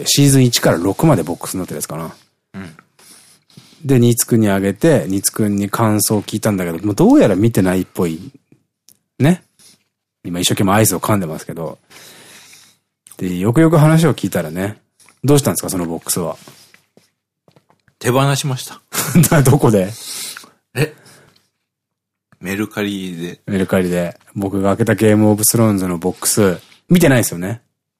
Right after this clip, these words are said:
Speaker 2: そうですね。
Speaker 1: 見てない理由はなんだっけ？なん-、なんで、<clears throat> なんでそのボックス開けなかったんだっけ？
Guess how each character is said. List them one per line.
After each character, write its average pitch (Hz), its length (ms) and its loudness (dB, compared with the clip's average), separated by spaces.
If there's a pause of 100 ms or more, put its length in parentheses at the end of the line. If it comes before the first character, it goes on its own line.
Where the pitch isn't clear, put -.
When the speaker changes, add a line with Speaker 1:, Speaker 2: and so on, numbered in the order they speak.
(520)
Speaker 2:
そ 127 140 -6
う - 20 -4
で - 60 -8
す - 80 -16
ね。 175 120 -14
Speaker 1:
見 220 120 6
て 247 100 4
な 208 100 4
い 156 80 4
理 131 100 6
由 131 80 6
は 131 80 4
な 127 100 4
ん 123 40 4
だ 107 80 0
っ - 40 -4
け？ 85 180 -10
な 160 140 4
ん-、 175 160 6
な 196 100 4
ん 185 40 6
で、 117 120 4
<clears throat> 190 240 -2
な 160 80 4
ん 160 60 4
で 104 180 4
そ 92 80 -4
の 101 80 0
ボ 95 120 -2
ッ - 20 -4
ク - 140 -4
ス 101 180 0
開 92 140 -2
け 104 60 -4
な 101 100 -2
か 90 60 -4
っ 87 40 -10
た - 100 -14
ん - 20 -12
だ 80 80 -14
っ - 60 -18
け？ - 220 -16